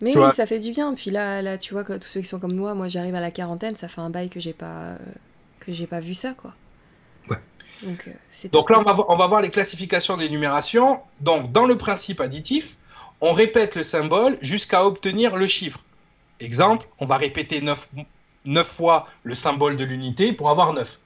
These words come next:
Speaker 2: Donc, t'as, t'as neuf cailloux, <laughs> t'as, t'as des cailloux, tu veux faire neuf, ben, tu prends neuf cailloux. Hein, c'est simple. Ça
Speaker 1: Mhm.
Speaker 2: devient rapidement problématique pour les grands nombres.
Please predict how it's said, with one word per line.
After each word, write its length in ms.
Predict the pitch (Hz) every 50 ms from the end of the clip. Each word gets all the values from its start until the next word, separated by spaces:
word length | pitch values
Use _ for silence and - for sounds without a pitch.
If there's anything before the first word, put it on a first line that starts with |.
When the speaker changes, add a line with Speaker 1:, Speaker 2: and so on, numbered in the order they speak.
| _ _ _ _ _ -
Speaker 2:
Donc, 120 | 123 117
t'as, 140 | - 123 123 131 139 - -
t'as 100 | - 123
neuf 220 | 131 147 139 - -
cailloux, 380 | 147 127 135 190 262 285 - - _ _ _ _ -
<laughs> 300 | 180 - - - - -
t'as, 220 | - 143 139 135 131
t'as 120 | - 143
des 140 | 139 139 139
cailloux, 360 | 156 135 139 165 226 269 269 - _ _ _
tu 100 | - 151
veux 100 | 143 143
faire 200 | - 151 127 135
neuf, 180 | 151 208 214 160
ben, 80 | 143
tu 140 | - - 139
prends 180 | - - 139 139
neuf 180 | 160 165 -
cailloux. 280 | - 175 156 143 127 127 - _ _ _ _ _ _ _ _ _ _ _ _ _ _
Hein, 100 | 139 147 -
c'est 160 | - - 143
simple. 260 | - - 127 113 - - - - - -
Ça 140 | 185 165
Speaker 1:
Mhm. 60 | 160 175
Speaker 2:
devient 200 | 185 170 202 208
rapidement 500 | 185 196 190 190 - 196 185 190 190 180
problématique 840 | - - 165 156 156 160 160 151 147 - 208 226 240 - - _ _ -
pour 160 | 143 135 147
les 100 | 160 160
grands 220 | 139 135 156 160
nombres. 180 | 160 139 113